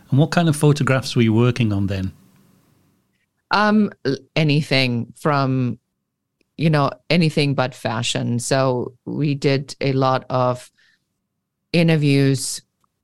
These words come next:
Speaker 2: for celebrities, and we did a beauty, beauty photography, articles on books, on events, on,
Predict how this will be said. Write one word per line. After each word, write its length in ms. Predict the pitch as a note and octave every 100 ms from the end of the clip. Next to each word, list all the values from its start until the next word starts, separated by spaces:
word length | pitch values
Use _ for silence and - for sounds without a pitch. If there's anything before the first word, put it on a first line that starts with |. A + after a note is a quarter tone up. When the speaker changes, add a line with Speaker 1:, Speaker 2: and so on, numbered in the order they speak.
| -
Speaker 2:
for 680 | - - C3+ B2+ A#2+ A#2+ A2 -
celebrities, 1300 | - C#3+ C#3+ C#3+ C#3 C3 B2+ B2 A#2+ A#2+ A#2 - - _ _ _ _
and 520 | C#3 C3 B2 A#2+ A2 -
we 340 | B2 C3 A#2+
did 680 | B2 C3 B2+ B2 B2 - - - _ _ _ _ _
a 120 | C3
beauty, 920 | B2+ - D#3+ D3 C#3 C3 B2+ B2 A#2 - _ _ _ _ - _
beauty 220 | - D3+
photography, 1120 | C#3 C3+ D#3+ B2 B2 B2 - B2+ A#2+ A#2+ A2+ - _ _ -
articles 580 | D3+ C#3 C3 C3 C3
on 240 | B2+ B2 - _
books, 720 | B2+ A#2+ B2 - - - - -
on 580 | B2 B2 A#2 A#2 A2+ - -
events, 920 | C#3 A#2 B2+ A#2+ A#2+ A#2 A#2 - -
on, 500 | - A#2+ B2 A#2+ A#2